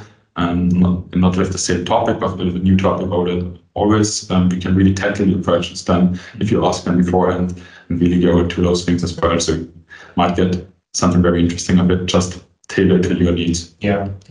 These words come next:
Speaker 2: So, um, I can't see any questions. I only see thanks for a great insight. Um, no worries, was a pleasure, right? To me and for you.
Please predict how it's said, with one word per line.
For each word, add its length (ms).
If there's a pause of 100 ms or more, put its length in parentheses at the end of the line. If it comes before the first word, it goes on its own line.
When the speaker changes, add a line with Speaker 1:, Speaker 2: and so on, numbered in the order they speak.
(760)
Speaker 2:
So, 420 (800)
um, 480
I 160
can't 340
see 180
any 180
questions. 580
I 100
only 220
see 340
thanks 280
for 180
a 20
great 240
insight. 640 (960)
Um, 500
no 120
worries, 520 (640)
was 100
a 60
pleasure, 380
right? 320 (720)
To 60
me 140
and 140
for 140
you. 500